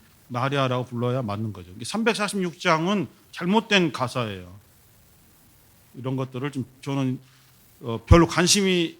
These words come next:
없을 수도 있고 중요하지 않을 수도 있는데 이런 것들에서 저는 좀 약간 흥미를 가지고 있어요. 그래서 이런 걸 찾으려고 하고 이걸 좀 살펴보려고 하는 거예요.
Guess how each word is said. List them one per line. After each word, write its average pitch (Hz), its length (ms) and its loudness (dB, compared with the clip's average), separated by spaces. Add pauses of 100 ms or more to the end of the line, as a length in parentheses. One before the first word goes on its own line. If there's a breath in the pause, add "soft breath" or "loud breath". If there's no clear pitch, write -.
(120)
없을 143 280 -2
수도 143 240 -4
있고 175 460 -2 (220 soft breath)
중요하지 175 460 2
않을 147 220 -2
수도 139 220 -6
있는데 131 480 -2 (320 soft breath)
이런 170 260 0
것들에서 147 760 -4
저는 131 240 -4
좀 143 160 -8
약간 147 320 0
흥미를 208 380 -2
가지고 120 400 -6
있어요. 98 360 -10
그래서 110 180 -8
이런 120 120 -6
걸 120 200 -4 (220 soft breath)
찾으려고 165 460 -4
하고 147 420 -4 (160 soft breath)
이걸 120 140 -6
좀 131 100 0
살펴보려고 160 580 -2
하는 131 180 -2
거예요. 92 220 -12